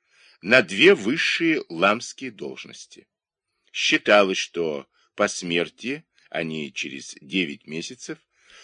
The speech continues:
воплощается в младенцах мужского пола, которых надлежало избрать, и после строгой проверки, в частности, ребенок должен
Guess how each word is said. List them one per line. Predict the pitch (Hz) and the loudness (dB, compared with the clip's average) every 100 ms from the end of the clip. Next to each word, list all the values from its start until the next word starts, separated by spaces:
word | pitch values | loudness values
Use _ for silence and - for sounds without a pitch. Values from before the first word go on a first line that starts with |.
| - | -8
воплощается | - 113 147 143 - 214 233 - - 196 190 - | -2 2 4 4 6 4 4 -2 0 2 2 -2
в | 80 82 | -10 -2
младенцах | 120 143 101 98 110 117 139 - | 2 4 4 4 2 0 -8 -8
мужского | 107 - - 113 131 131 | -8 -10 -6 -4 -4 -6
пола, | - 87 85 80 82 _ _ - _ | -6 -2 -2 -2 -6 _ _ -20 _
которых | - - 170 156 | -6 -2 0 0
надлежало | 98 78 87 76 90 87 78 | -4 -4 -4 0 2 2 0
избрать, | - 85 69 113 78 104 185 - - _ _ _ _ - | -6 -10 -14 -10 0 0 0 -4 -20 _ _ _ _ -12
и | 85 | -10
после | 80 - 95 - 82 | -8 0 0 0 -8
строгой | 76 - 85 69 71 | -10 -4 -4 -4 -6
проверки, | - 80 69 76 73 - 165 | -4 -4 -2 -6 -6 -10 -10
в | - | -10
частности, | 73 71 69 - 80 | -12 -12 -18 -14 -10
ребенок | 76 73 85 78 64 | -6 -4 -4 -6 -6
должен | 85 80 80 73 | -4 -4 -6 -12